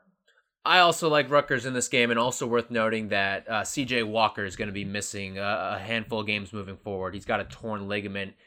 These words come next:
in his hand, so that's a big blow for this Ohio State team. Um, and yeah, no, I just think that the matchup's pretty good here for Rutgers because they stack up well defensively, and I'm looking forward to seeing the,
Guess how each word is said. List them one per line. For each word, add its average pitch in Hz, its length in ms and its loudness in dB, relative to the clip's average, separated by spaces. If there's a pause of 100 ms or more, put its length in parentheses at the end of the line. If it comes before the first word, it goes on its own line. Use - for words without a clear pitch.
(160)
in 110 140 -6
his 101 140 -12
hand, 127 440 -4
so - 100 -6
that's 117 180 -2
a 117 40 -6
big 113 300 -2
blow 110 220 2
for 110 140 -8
this 101 200 -8
Ohio 101 360 -2
State 104 380 -4
team. 104 320 -8 (460)
Um, 95 680 2
and 104 540 2
yeah, 120 160 6
no, 113 140 2
I 110 120 4
just 127 160 -4
think 120 180 -4
that 110 180 2
the 104 60 -6
matchup's 107 440 -2
pretty 113 220 -4
good 107 200 -2
here 110 160 -4
for 104 120 -8
Rutgers 104 440 -4
because 101 280 -12
they 98 100 -10
stack 107 360 -2
up 104 140 -10
well 101 160 -2
defensively, 165 800 -6 (440)
and 117 320 2
I'm 117 80 -2
looking 131 220 -2
forward 117 260 0
to 104 60 -4
seeing 98 440 -4
the, 98 440 -8